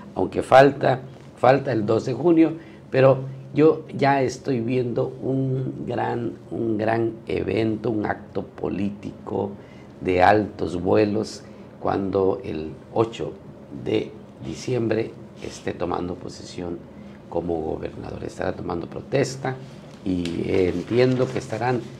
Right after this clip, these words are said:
los exgobernadores de Chiapas, pero también los gobernadores actuales, eh, de la República Mexicana, embajadores de distintas partes del mundo. Y sí, hemos visto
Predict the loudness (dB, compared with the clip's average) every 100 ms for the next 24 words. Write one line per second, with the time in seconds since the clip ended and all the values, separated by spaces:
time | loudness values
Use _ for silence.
0 | -18 -20 -20 -18 -4 10 10 10 2 0
1 | 6 6 8 6 4 2 0 4 6 6
2 | 4 -4 -4 -2 -2 -2 -2 2 2 2
3 | 0 -2 0 -2 -4 -2 -2 -2 -8 -6
4 | -2 -2 -2 -6 -12 -16 -16 -20 -12 -2
5 | 2 2 2 2 0 0 -2 -2 -2 -4
6 | -4 -6 -8 -8 -8 -2 0 0 -4 -10
7 | -8 -4 -2 0 -2 -2 -2 -2 0 0
8 | -2 -6 -12 -16 -10 2 4 4 0 0
9 | -2 -2 -2 4 6 6 4 -4 -4 -4
10 | -6 -6 -6 -8 -10 -14 -16 -18 -14 -2
11 | 2 4 4 4 2 2 0 -4 -10 -12
12 | -2 2 2 0 -16 -18 -20 -20 -18 -18
13 | -18 -18 4 10 12 12 8 6 0 0
14 | -2 -2